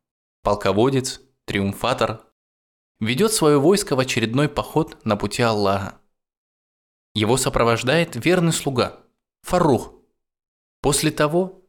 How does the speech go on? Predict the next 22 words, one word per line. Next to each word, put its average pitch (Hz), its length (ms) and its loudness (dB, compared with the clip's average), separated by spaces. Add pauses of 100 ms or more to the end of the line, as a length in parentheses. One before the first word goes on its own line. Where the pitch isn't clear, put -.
(420)
как 104 200 -2
Аллах 113 360 2
почтил 160 400 0
его, 98 440 -2 (520)
передав 131 400 0
в 147 40 -4
его 135 220 4
руки 143 240 0
Сиджистан 143 880 -2
и 120 80 -2
другие 135 460 0
области, 101 520 -2 (600)
он 202 180 4
решил 165 360 2
завершить 123 440 0
свою 107 260 2
жизнь, 151 360 0 (600)
переправившись 156 800 2
через 131 300 0
реку 147 560 0 (280)
Сайхун, 135 760 0 (440)
Сырдарья, 123 720 0